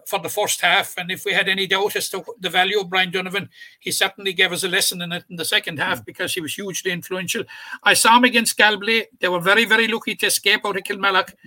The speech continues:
Speaker 1: with a win that night, because they had dominated the game for so long, restricted Galbally to three points. Suddenly Galbally came on with a surge and were unlucky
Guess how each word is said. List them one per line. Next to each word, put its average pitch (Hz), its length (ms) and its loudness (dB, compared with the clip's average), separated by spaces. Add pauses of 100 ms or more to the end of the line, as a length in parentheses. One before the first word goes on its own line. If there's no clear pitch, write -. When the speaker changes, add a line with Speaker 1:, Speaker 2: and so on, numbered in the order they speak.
(300)
Speaker 1:
with 185 340 0
a 208 60 4
win 202 240 0
that 202 240 2
night, 202 300 4
because 180 400 0 (260)
they 180 100 6
had 151 300 0
dominated 247 580 6
the 220 60 -4
game 220 300 2
for 208 160 -6
so 214 240 0
long, 202 400 4
restricted 214 600 -2
Galbally 208 460 2
to 190 80 -8
three 208 240 -4
points. 202 480 -2 (180)
Suddenly 233 460 4
Galbally 208 480 4
came 233 240 4
on 214 180 2
with 196 120 -2
a 190 60 0
surge 196 440 -2 (320)
and 220 220 2
were 262 120 4
unlucky 277 600 2